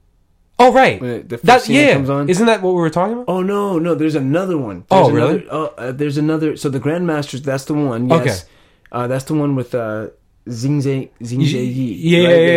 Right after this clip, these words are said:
Speaker 1: yeah,
Speaker 2: She's in
Speaker 1: and
Speaker 2: that.
Speaker 1: Tony Leon, yeah,
Speaker 2: Yeah,
Speaker 1: yeah.
Speaker 2: so that one is sick.
Speaker 1: Okay.
Speaker 2: But there's another movie where there's, where Ip Man, it's with the well-known, um, a-, Asian actor, and, uh, he plays Ip
Speaker 1: Oh,
Speaker 2: Man in,
Speaker 1: I
Speaker 2: like,
Speaker 1: know
Speaker 2: his
Speaker 1: which one you're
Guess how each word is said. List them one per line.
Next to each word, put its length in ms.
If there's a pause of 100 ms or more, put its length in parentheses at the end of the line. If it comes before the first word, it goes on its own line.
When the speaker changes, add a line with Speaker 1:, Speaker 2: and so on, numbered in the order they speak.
(100)
Speaker 1:
yeah, 60
Speaker 2:
She's 140
in 60
Speaker 1:
and 80
Speaker 2:
that. 40
Speaker 1:
Tony 200
Leon, 360
yeah, 140
Speaker 2:
Yeah, 80
Speaker 1:
yeah. 240
Speaker 2:
so 220
that 280
one 140
is 100
sick. 380
Speaker 1:
Okay. 140
Speaker 2:
But 60
there's 200
another 380
movie 280
where 220
there's, 440
where 300
Ip 160
Man, 140
it's 220
with 220
the 80
well-known, 560
um, 420 (440)
a-, 360 (100)
Asian 260
actor, 380
and, 340
uh, 260 (240)
he 140
plays 320
Ip 80
Speaker 1:
Oh, 100
Speaker 2:
Man 140
in, 80
Speaker 1:
I 40 (100)
Speaker 2:
like, 80
Speaker 1:
know 160
Speaker 2:
his 120
Speaker 1:
which 120
one 100
you're 60